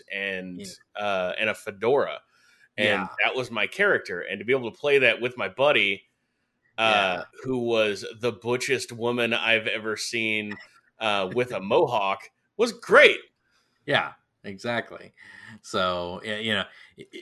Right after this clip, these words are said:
Speaker 2: it, it, it was, it had, f-, you had your first co-op. It introduced, like, comedic style to it. It sort of started to parody, like, the whole idea of it,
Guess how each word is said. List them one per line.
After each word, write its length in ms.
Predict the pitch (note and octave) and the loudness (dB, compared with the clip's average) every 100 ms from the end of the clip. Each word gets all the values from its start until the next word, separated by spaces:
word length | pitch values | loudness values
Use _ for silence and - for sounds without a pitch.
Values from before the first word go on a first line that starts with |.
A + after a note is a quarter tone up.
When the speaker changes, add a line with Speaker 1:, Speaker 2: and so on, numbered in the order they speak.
| - | -4
Speaker 2:
it, 220 | C#3+ C3+ | -2 -2
it, 160 | C3 B2+ | -4 -4
it 40 | B2 | -4
was, 240 | A#2 A#2+ | -2 -4
it 140 | A#2 A2 | -2 0
had, 160 | A#2 | 0
f-, 220 | A2 - A#2 | -4 -12 -10
you 120 | A2+ | -2
had 140 | A2+ A2 | 0 0
your 80 | G#2+ | 0
first 320 | A#2 A#2 - | 0 0 0
co-op. 520 | B2 A2+ A2+ A2 - | -2 2 4 4 0
It 100 | G#2+ | -8
introduced, 560 | G#2 G2+ G2 G#2 G2 - | -8 -8 -6 -6 -6 -8
like, 320 | F#2 F2 - _ - - _ - | -10 -10 -14 _ -20 -20 _ -16
comedic 560 | - A#2+ G#2+ A2+ A#2 - | -8 -6 -2 -2 -2 -4
style 500 | - G#2+ G2+ G#2 G#2 | -2 0 2 2 0
to 180 | - | -2
it. 60 | G#2+ | -4
It 100 | G2 | -4
sort 200 | - F#3 | 4 4
of 60 | D#3+ | 6
started 280 | D#3+ B2 | 4 4
to 60 | G2+ - - - | -2 -8 -20 -6
parody, 640 | B2+ B2+ B2 A2 G2+ F#2+ - _ _ _ - | 0 0 0 -2 -4 -8 -14 _ _ _ -6
like, 280 | G#2 F#2 | -6 -6
the 120 | G2 G#2 | -6 -6
whole 400 | - A2+ G#2+ G#2+ | -4 0 2 2
idea 520 | F#2+ F2+ G2 G2+ F#2 | 0 -2 -6 -4 -4
of 100 | E2+ | -6
it, 200 | F#2+ | -12